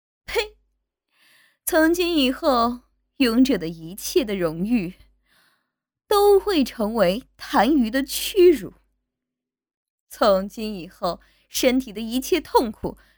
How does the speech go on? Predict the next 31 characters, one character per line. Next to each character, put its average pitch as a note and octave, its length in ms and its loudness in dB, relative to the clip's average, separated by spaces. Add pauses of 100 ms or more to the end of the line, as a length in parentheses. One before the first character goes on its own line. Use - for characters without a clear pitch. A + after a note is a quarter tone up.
都 G4 160 0
会 F#4 120 0
变 C#4 280 2
成 B3+ 260 0
精 E4+ 240 -2
神 E4+ 200 0
的 F4 60 0
欢 F4+ 380 0
愉。 D#3+ 360 -4 (920)
呸！ - 260 -6 (1080)
从 D#4 320 6
今 D4+ 280 2
以 B3 120 0
后， C4 420 2 (220)
身 B3 380 2
体 A#3+ 160 -2
的 G#3 80 -2
一 A3+ 240 0
切 D4 260 2
事 C4+ 340 -2
物 F#3+ 240 -2 (180)
都 G#4 140 2
会 G4+ 180 2
变 F4+ 240 0
成 F4 200 -6
无 D#4 240 2
用 F#4+ 200 2
的 G4+ 80 2
废 F#4+ 360 0
品。 - 340 -18 (1300)
呸！ - 360 -2